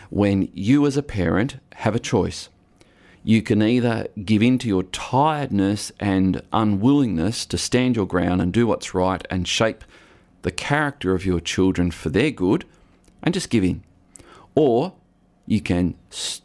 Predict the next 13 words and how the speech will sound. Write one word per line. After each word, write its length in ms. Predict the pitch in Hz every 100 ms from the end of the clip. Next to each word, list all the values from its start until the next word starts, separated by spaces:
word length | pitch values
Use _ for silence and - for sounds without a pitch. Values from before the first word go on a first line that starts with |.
| -
you 140 | 95
can 160 | 87 82
be 140 | 85
stoichий 680 | 76 - - 98 98 101 90
muzhik, 580 | 90 90 85 92 -
you 80 | 90
can 180 | - 87
stand, 800 | - - - 113 107 95 87 82 _ _ - _ -
do 180 | 98 113
the 120 | 104
right 500 | 98 98 113 127 139
thing, 420 | - 98 90 82 90 _ - _ _ _
take 360 | - - 120